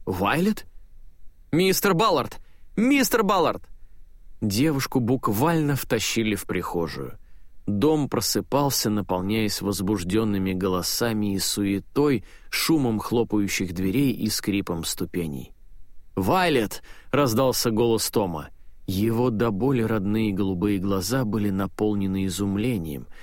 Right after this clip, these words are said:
Конечно же, он узнал сестру и тут же сгреб в объятия. Ее охватило привычное чувство тепла и безопасности. «Слава богу! Я думал, ты погибла!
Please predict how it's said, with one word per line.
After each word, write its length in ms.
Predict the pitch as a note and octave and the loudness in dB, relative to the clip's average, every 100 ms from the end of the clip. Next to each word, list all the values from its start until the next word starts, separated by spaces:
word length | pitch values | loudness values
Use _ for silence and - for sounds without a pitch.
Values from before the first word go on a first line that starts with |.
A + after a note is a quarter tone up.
| - - | -18 -4
Конечно 500 | C3+ C#3+ E3+ - C3+ | 0 2 0 0 -2
же, 340 | A#2+ B2+ B2 - | 0 0 -2 -2
он 200 | A2+ A2 | 0 2
узнал 520 | A2+ F#2 F#2 A2+ A2+ | 0 0 0 0 0
сестру 600 | F#2+ - F2 - - A#2+ G#2+ | -2 -2 -4 -2 -2 0 0
и 100 | E2+ | -2
тут 380 | - C3+ B2+ | -4 0 0
же 180 | F#2 G2 | 0 -2
сгреб 460 | F2+ E2 F#2 F2+ E2+ - | -2 -2 -2 -2 -4 -6
в 60 | |
объятия. 720 | E2 C#2 D#2+ C#2+ - - G#1 - - - - - - - - | -6 -4 -6 -6 -8 -10 -12 -16 -18 -20 -18 -18 -18 -20 -8
Ее 300 | F#2+ A2 B2 | 0 2 4
охватило 500 | A#2 G#2+ G2+ A#2+ A#2 | 2 0 0 2 0
привычное 720 | F#2 G#2+ G2+ A2+ - F2+ D#2+ C#2+ | 2 0 2 0 -2 -4 -6 -6
чувство 420 | - G2 - E2+ | -4 -4 -4 -4
тепла 480 | - - - F2 F2 | -4 -6 -4 -2 -2
и 80 | |
безопасности. 1040 | D2+ D#2 D2+ D2 C#2+ C#2+ - - - - - - - - - - - - | -2 -4 -6 -6 -8 -6 -8 -8 -10 -10 -14 -18 -18 -18 -16 -16 -16 -8
«Слава 580 | - - G#2+ B2+ G#2+ G#2 | -4 0 2 2 2 2
богу! 460 | G2 A#2 G2 F2 D#2+ - - - - | 2 2 2 -2 -4 -12 -18 -10 0
Я 220 | C#3 C#3 | 2 4
думал, 280 | C#3 C3 B2 | 4 4 2
ты 140 | B2+ | 2
погибла! 600 | C3 C3 D#3+ G#2+ E2+ - | 2 2 2 2 -2 -4